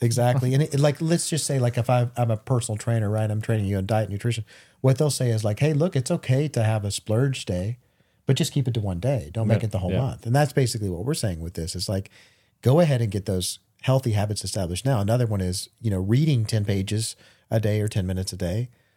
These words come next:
Speaker 1: Uh, a, some, something, some book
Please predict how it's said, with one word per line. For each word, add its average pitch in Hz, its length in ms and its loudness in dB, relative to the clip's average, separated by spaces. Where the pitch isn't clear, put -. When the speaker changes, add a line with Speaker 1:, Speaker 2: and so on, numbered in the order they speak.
Speaker 1:
Uh, 107 320 2
a, 110 140 2
some, 139 500 -2
something, 147 840 0
some 143 360 -2
book 123 460 2